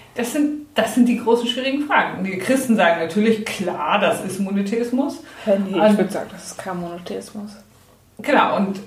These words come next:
Speaker 1: das würden, deswegen erschwert uns die Trinität den interreligiösen Religio-, äh, Dialog total, weil natürlich andere Religionen sagen, ja, ihr habt ja überhaupt keinen Monotheismus, ihr habt so einen Tritheismus. Und wir sagen, nein, es ist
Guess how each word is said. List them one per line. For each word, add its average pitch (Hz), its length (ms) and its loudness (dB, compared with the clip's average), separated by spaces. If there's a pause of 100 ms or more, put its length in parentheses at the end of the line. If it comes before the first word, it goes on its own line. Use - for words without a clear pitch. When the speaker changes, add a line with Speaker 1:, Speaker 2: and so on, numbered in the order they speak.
(160)
Speaker 1:
das 190 280 0
würden, 196 360 2
deswegen 196 420 0
erschwert 214 420 2
uns 208 160 0
die 185 120 -8
Trinität 190 500 -4
den 180 140 -4
interreligiösen 175 720 -2
Religio-, 160 500 -6
äh, 156 380 2
Dialog 180 460 0
total, - 640 -2
weil 175 280 2
natürlich 175 500 -4
andere 175 220 0
Religionen 190 420 0
sagen, 180 240 2
ja, 160 60 0
ihr 170 160 -2
habt 214 140 2
ja 208 100 4
überhaupt - 300 4
keinen 160 460 -2
Monotheismus, 185 640 0
ihr 185 120 0
habt 180 220 0
so 175 100 -6
einen 170 220 -8
Tritheismus. 220 760 -2 (440)
Und 180 120 -6
wir 190 100 -4
sagen, 202 240 4
nein, 196 220 2
es 202 120 -4
ist 185 200 -12